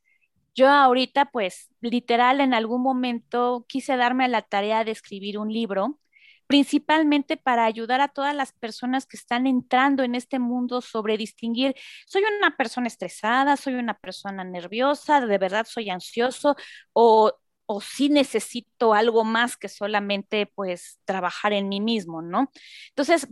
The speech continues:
pensando en esta parte como introductoria sobre los mitos de la ansiedad y todo esto que sucede, se me ocurrió a mí hacer, empezar una serie de, de libros. Yo sé que para mucha gente la autoayuda no es, este, como el mejor camino, pero para mí creo que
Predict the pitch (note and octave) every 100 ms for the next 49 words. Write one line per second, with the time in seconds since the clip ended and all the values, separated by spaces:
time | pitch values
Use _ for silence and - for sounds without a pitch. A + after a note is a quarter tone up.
0 | - C4+ C4 - D#4+ E4+ D4 D4 D4 -
1 | C4 C4 C#4 A#3 A3 A3 - G#3+ G#3 G3+
2 | - B3 C4 B3+ - G3+ G3+ F#3+ G3+ A3+
3 | A#3+ B3 A3 G#3+ G#3 G3 G3 G3+ G#3 A3+
4 | - G#3+ - A#3+ - - F#3 - G3+ G#3+
5 | C4 - - _ _ _ _ - C4+ C4+
6 | D4 D#4+ D#4+ F4 E4+ E4 - D#4 D4 C4
7 | D4 - D#4 E4 E4 D#4+ - C4+ C4+ C4+
8 | A3+ G3+ A#3 G#3 A3 G#3+ C4+ A3+ A3 C4
9 | C#4 C#4 D4 D4 B3+ A3+ A3 A#3 - -
10 | A3+ B3 A#3 G3+ - F#3+ G3 G#3 G#3+ G#3+
11 | G#3 G3+ G3+ G3 - _ F#3 F3+ E3 _
12 | _ - A3+ A3+ A3 G#3 A#3 A#3+ A3+ A3
13 | A#3 - A3 A3 G#3+ A3+ C4 - B3+ B3+
14 | C4+ B3